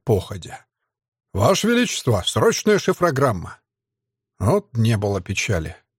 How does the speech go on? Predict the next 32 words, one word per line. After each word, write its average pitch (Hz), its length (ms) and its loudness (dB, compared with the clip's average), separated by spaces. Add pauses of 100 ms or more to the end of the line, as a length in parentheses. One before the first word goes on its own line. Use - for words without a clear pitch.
(180)
Поднимаюсь 151 560 2
с - 100 -6
места 180 320 0
и 139 120 2
иду 147 140 2
в 156 60 -2
грузовик 131 500 0
шифровальщика. 113 880 -4 (440)
Тот 165 260 2
пропускает 143 600 0
меня 107 220 -2
внутрь 160 420 0
и 165 80 2
закрывает 135 560 2
двери, 95 360 -2
оставшись 131 560 0
снаружи. 101 520 -4 (560)
Да, 101 300 0
ни 92 140 -2
помощники, 156 880 2
ни 117 140 0
тем 151 180 0
более 151 220 2
свидетели 135 520 2
мне 123 220 2
тут - 240 -2
не 110 120 2
нужны. 107 580 0 (340)
Хватит 143 560 2
мне 139 100 4
одного 120 380 2
Абакановича. 92 840 -4